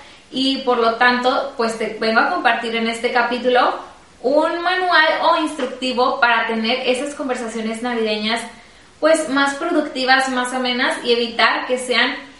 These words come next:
incómodas. Chécate esto. A las personas que están desempleadas, evita preguntarles para cuándo van a conseguir trabajo.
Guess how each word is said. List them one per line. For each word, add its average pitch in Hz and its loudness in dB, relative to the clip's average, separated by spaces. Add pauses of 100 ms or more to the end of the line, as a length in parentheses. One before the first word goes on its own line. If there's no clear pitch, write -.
incómodas. 208 -2
Chécate - 2
esto. - -8 (460)
A 302 4
las 320 4
personas 370 2 (120)
que 302 0
están 262 2
desempleadas, 233 0 (100)
evita 254 2
preguntarles 254 0
para 240 0
cuándo 285 4
van 311 6
a 311 2
conseguir 269 -2
trabajo. 262 2